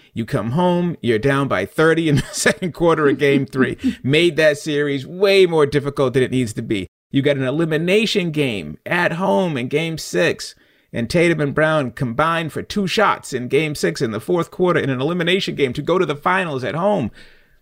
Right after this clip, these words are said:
Speaker 1: You do what you did in game one against the Warriors. And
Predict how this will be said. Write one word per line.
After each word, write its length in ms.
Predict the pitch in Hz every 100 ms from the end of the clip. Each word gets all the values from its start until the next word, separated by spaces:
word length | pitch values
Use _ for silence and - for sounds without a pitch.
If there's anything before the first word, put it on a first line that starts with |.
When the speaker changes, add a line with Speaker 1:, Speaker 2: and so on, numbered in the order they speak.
| _
Speaker 1:
You 120 | - 123
do 160 | 156
what 140 | 180 160
you 60 | 151
did 220 | 156 156
in 120 | 151
game 240 | 143 143
one 160 | 143 139
against 320 | 135 127 123
the 80 | 117
Warriors. 600 | 113 117 120 113 98 - - _ _ _ _ _ _ 123
And 320 | 131 131